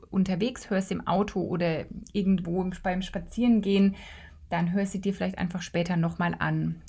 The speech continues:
um dir die nötigen Notizen zu machen. Also, was ist psychologisches Wohlbefinden überhaupt? Es ist sozusagen das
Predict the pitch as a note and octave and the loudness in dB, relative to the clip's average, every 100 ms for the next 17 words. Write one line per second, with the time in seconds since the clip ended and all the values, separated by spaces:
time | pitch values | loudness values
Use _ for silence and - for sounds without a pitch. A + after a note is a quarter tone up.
0 | - - E3+ E3 E3 D#3+ D#3+ E3 F3 A#3 | -10 -2 0 0 0 0 0 0 -2 -2
1 | F#4+ - - - D3 - - - - - | 0 0 -2 -2 -6 -6 -8 -10 -14 -16
2 | - - - - - - - - F#3+ E3+ | -18 -20 -20 -20 -20 -18 -2 6 6 6
3 | G#3+ B3 - A#3+ - A#3+ A3+ G3+ G3 G3+ | 2 2 2 0 -2 0 2 2 2 0
4 | F#3 - F3 C4+ C#4 C4+ C4+ C4+ C#4 D4 | -4 -4 -2 0 -2 -4 -2 -2 -2 -2
5 | D#4+ - - - - B3 C#4 C#4 C#4+ D4 | -2 -6 -14 -14 -2 2 2 2 2 2
6 | - - G3+ - B3 A#3+ A#3 A3+ A3+ - | 0 -4 -4 -2 -4 -2 -4 -4 -6 0
7 | G#3 G#3 G#3 G3+ G3 | 0 2 0 -2 -4